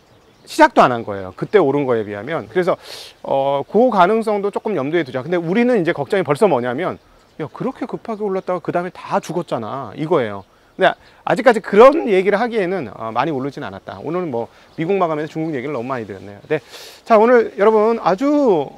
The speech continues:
가을 하늘 공활한데"라는 애국가 가사가 생각날 정도로 하늘이 너무 맑고 좋습니다. 이, 그리고 활동하기 조금, 조금 더 있으면 온도가 올라갈 테니까 딱 긴팔 입으니까, 음, 시원하고 참 좋아요. 쾌적하고. 그래서 이 쾌적한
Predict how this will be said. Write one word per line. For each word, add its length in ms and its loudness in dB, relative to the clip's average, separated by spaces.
가을 320 6
하늘 380 2
공활한데"라는 1160 2
애국가 480 -2
가사가 380 -2
생각날 440 -2
정도로 520 -4
하늘이 360 2
너무 320 4
맑고 360 2
좋습니다. 720 -8
이, 320 -6
그리고 280 -2
활동하기 1120 2
조금, 420 -6
조금 180 -4
더 120 4
있으면 280 -2
온도가 220 0
올라갈 300 2
테니까 260 -6
딱 180 -2
긴팔 320 0
입으니까, 440 0
음, 320 -8
시원하고 400 0
참 160 -6
좋아요. 280 -2
쾌적하고. 560 -6
그래서 280 -8
이 240 4
쾌적한 640 -4